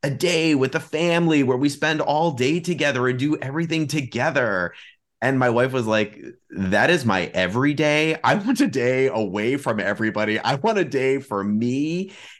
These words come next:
And I never would have known that, because in my mind, I had this, the kind of the same idea that you have about Mother's Day and what she was picturing she wanted. And that wasn't what she wanted at all.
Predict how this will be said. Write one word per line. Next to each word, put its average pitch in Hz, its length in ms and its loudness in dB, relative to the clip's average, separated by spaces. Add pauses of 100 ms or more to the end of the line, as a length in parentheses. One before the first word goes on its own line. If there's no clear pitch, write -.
(160)
And 131 340 2
I 143 220 2
never 127 680 2
would 107 400 -2
have 120 120 -2
known 131 280 0
that, 82 240 -4
because 117 260 -2
in 117 120 2
my 101 280 0
mind, 92 380 0
I 107 120 -2
had 113 460 -2
this, 113 220 -2
the 117 120 -2
kind - 220 -2
of 214 80 0
the 107 60 0
same 127 260 -2
idea 117 260 0
that 107 80 -2
you 143 260 0
have 87 240 -4
about 90 300 -2
Mother's 113 340 -2
Day 90 200 -2
and 92 240 -2
what 101 340 -2
she 117 220 -2
was 185 180 -2
picturing 92 460 -2
she - 160 -4
wanted. 90 640 -4 (400)
And 113 100 0
that 370 100 2
wasn't 185 240 4
what 139 140 2
she 135 140 0
wanted 110 400 0
at 90 160 -2
all. 123 500 -4